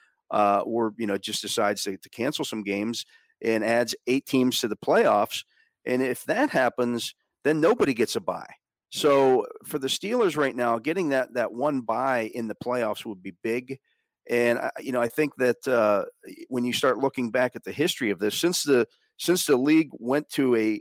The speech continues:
an eight division format back in two thousand and one, there've been, uh, twelve instances now where a team has had three or fewer losses and didn't get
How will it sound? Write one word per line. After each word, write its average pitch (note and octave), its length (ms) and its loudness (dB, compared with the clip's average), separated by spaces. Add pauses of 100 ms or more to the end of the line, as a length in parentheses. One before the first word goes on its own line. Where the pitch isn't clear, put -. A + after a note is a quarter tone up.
(100)
an G#2+ 160 -6
eight - 420 -8 (320)
division B2 420 0
format C3 640 -4
back G#2+ 220 -4
in G#2+ 80 -10
two A#2+ 200 -8
thousand A2 440 -2
and F#2 180 -8
one, G#2 380 -2 (840)
there've A2+ 220 0
been, A#2+ 280 4
uh, G#2 200 2 (360)
twelve C#3+ 360 4
instances G#2+ 640 -2
now G2 240 0
where G2 240 -2
a - 100 -6
team B2+ 440 -2 (320)
has A2+ 180 0
had A2 200 2
three C3 280 0
or C3+ 140 0
fewer B2 360 0
losses G#2 720 -2 (100)
and A2 160 -10
didn't B2+ 380 0
get A2 320 -2